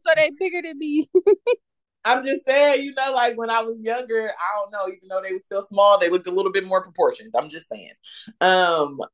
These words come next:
Speaker 2: but I used to really be afraid of
Speaker 1: Yeah, they
Speaker 2: killing
Speaker 1: a little more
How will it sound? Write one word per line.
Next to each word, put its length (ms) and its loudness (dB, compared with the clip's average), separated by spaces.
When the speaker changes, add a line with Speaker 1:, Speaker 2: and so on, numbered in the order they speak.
Speaker 2:
but 400 4
I 100 2
used 220 -6
to 220 -2
really 320 2
be 160 0
afraid 560 0
of 360 0
Speaker 1:
Yeah, 220 0
they 120 0
Speaker 2:
killing 60 -4
Speaker 1:
a 40 -4
little 140 -2
more 280 2